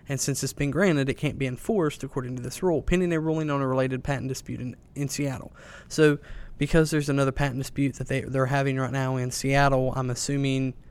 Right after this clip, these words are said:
dealing with Microsoft or something like that, I, I'm not sure. Um, s-, a U S court system has said if this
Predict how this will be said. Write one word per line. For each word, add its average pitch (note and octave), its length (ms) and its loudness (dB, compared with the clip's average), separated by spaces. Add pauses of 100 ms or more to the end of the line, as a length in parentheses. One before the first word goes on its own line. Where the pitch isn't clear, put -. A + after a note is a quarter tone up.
(240)
dealing C#3 320 2
with B2+ 120 0
Microsoft C3 760 0
or B2+ 60 -6
something B2+ 340 -6
like B2+ 220 -6
that, B2+ 200 -2
I, B2+ 160 -2
I'm C3 140 -2
not B2+ 180 -4
sure. C3+ 440 0 (520)
Um, C3 380 0 (800)
s-, - 200 -6
a D3+ 80 4
U C#3+ 240 4
S C#3 120 2
court C#3 260 0
system C3+ 320 -4
has B2 100 -8
said C3 480 -2
if C#3 260 -4
this D3 260 0